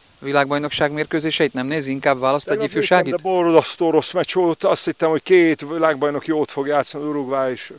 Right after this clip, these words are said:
Speaker 2: franciák. Hát úgy látszik, ez a Domanes, ez nem tudja összerakni őket sehogy se. Uruguay ahhoz képest jól játszott. Ahhoz képest jól játszott. Viszont látása csak a...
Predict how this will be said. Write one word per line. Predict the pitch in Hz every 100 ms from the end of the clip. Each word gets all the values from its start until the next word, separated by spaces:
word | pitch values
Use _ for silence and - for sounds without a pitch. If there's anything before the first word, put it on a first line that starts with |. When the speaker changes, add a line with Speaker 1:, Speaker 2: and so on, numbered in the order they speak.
| -
Speaker 2:
franciák. | 143 131 139 127
Hát | 135
úgy | 156 135
látszik, | 131 135
ez | 135
a |
Domanes, | 131 135 131 117
ez | 127
nem | 123 123
tudja | 127 117
összerakni | 117 - 117 110 117
őket | 110 113
sehogy | - 117 107
se. | - 113 _ _ - _ - - _ _ _ _ _ -
Uruguay | 240 180 170 185
ahhoz | 190 143
képest | - 165 160 135
jól | 170 127
játszott. | 117 113 - 135 139 - - - - - _ _ _ -
Ahhoz | 131
képest | - 139 139 -
jól | 151 131
játszott. | 127 120 - 135 - - _ _ _ _ _ _ _ _ -
Viszont | 175 190 175
látása | 175 170 151
csak | - 170
a... | 143 123